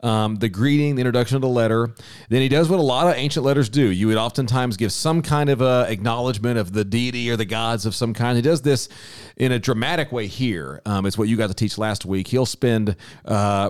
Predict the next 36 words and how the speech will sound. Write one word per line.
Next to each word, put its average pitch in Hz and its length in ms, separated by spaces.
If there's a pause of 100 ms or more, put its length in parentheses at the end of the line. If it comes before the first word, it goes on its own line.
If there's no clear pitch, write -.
really 131 340
verses 113 500
three 131 400
all 117 260
the 135 60
way 123 160
down 113 380
to 123 120
twelve 117 680 (340)
in 127 180
an 127 80
extended 160 720
doxology 127 760
mode. 107 360
You 165 120
know, 120 100
it 120 40
obviously 117 400
kind 107 140
of 98 60
spills 131 400
the 110 100
banks 107 340
of 98 80
a 104 60
traditional 101 400
doxology. 98 600
Often 98 180
those 95 180
are 92 40
really 98 160
short. 92 440 (520)
Then 165 200
we 180 100
might 143 240
say, 131 460